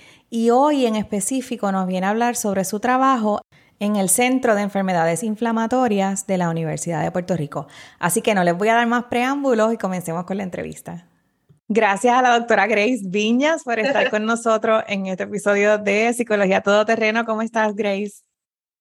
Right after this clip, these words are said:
Speaker 2: Todo bien, gracias a Dios. ¿Y tú?
Speaker 1: Muy bien, gracias a Dios, contenta de que estés conmigo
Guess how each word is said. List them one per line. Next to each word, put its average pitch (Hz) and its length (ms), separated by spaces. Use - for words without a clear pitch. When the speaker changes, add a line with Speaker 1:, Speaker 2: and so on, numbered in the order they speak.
Speaker 2:
Todo 208 220
bien, 214 200
gracias 190 280
a - 20
Dios. 185 140
¿Y - 40
tú? - 160
Speaker 1:
Muy 202 140
bien, 208 340
gracias 202 260
a 202 40
Dios, 190 100
contenta 180 560
de 190 180
que 202 80
estés 190 260
conmigo 202 540